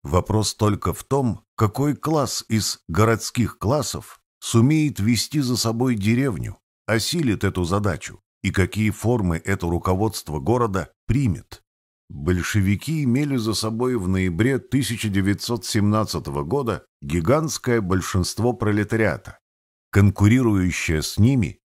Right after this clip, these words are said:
среди пролетариата партия, партия меньшевиков –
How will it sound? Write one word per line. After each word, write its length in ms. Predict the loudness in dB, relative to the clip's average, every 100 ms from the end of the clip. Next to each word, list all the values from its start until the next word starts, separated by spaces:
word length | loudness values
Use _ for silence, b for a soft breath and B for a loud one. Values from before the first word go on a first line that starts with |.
| _
среди 400 | -6 0 2 2
пролетариата 880 | 2 0 2 0 2 2 2 -2 -14 -16 _
партия, 640 | 2 2 0 -6 -10 -12 _ _
партия 440 | 2 2 0 0
меньшевиков – 920 | 2 0 0 -2 -2 0 -2 -2 -8